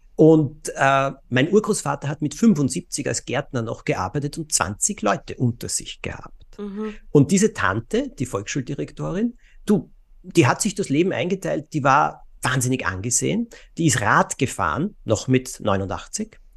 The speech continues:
Speaker 1: und hatte dann schon zwei künstliche Hüften und der Arzt hat gesagt, sie muss den Sattel runterstellen,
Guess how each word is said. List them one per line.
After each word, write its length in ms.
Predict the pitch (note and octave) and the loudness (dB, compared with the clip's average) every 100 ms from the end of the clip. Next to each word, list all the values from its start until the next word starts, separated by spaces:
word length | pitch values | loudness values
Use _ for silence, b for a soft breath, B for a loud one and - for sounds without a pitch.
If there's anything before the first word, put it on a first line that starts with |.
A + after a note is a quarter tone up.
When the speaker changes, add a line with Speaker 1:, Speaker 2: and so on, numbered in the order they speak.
| B B B B - | B B B B 4
Speaker 1:
und 520 | D#3+ D#3 D3+ D3 - - | 8 8 8 2 -4 -2
hatte 200 | G3 E3+ | 0 0
dann 140 | D3+ | -2
schon 140 | E3+ D3+ | -2 -4
zwei 160 | - | -6
künstliche 500 | C#3+ F3 - F3+ C#3 | -4 -2 -2 -4 -2
Hüften 400 | B2+ F#3+ - D3 | 0 -2 -4 -4
und 160 | C#3+ C3+ | -2 0
der 100 | - | 0
Arzt 200 | A2 - | -2 -6
hat 100 | D3 | -6
gesagt, 280 | C3+ D#3 - | -4 -4 2
sie 80 | |
muss 260 | D#3 F3+ - | 4 4 2
den 140 | G#3 | -2
Sattel 340 | - A#2 - E3 | 2 2 2 2
runterstellen, 960 | C#3 G3 - G2 - - F#2 C#3 A3 | 6 4 4 -4 -2 0 2 2 0